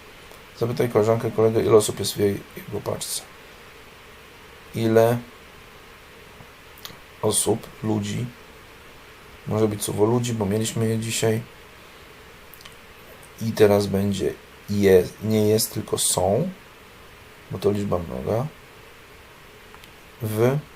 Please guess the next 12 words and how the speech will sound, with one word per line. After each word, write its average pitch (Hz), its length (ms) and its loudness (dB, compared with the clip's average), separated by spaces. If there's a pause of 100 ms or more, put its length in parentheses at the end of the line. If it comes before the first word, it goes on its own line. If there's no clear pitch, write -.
(600)
i 113 60 -4
teraz - 520 4 (1800)
w - 60 -20
twoi-, 117 480 2 (280)
jego 113 280 4
paczce - 440 -2
to - 80 -10
będzie 110 320 -4 (340)
pytanie 107 340 -4
w - 80 -10
twojej 107 460 6
paczce. - 480 -12